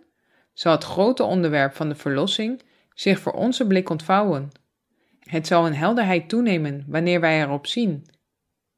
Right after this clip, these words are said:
En als wij verlangen om het te doorgronden, zal de betekenis daarvan voor ons steeds toenemen.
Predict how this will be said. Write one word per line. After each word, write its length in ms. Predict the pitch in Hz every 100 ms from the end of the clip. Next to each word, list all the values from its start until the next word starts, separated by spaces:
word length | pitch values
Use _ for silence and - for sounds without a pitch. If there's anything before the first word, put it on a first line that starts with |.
| _ _
En 120 | 175
als 160 | 175 170
wij 160 | 165
verlangen 500 | 160 165 196 226 165 -
om 100 | 160
het 140 | 151
te 100 | 147
doorgronden, 720 | 143 135 - 175 220 247 302 - _ _ _
zal 220 | - 170
de 120 | 147 139
betekenis 760 | 123 - 185 233 240 226 196
daarvan 540 | 151 143 143 139 139 -
voor 140 | 98
ons 160 | 135 -
steeds 420 | - 196 202 -
toenemen. 600 | 196 196 160 147 143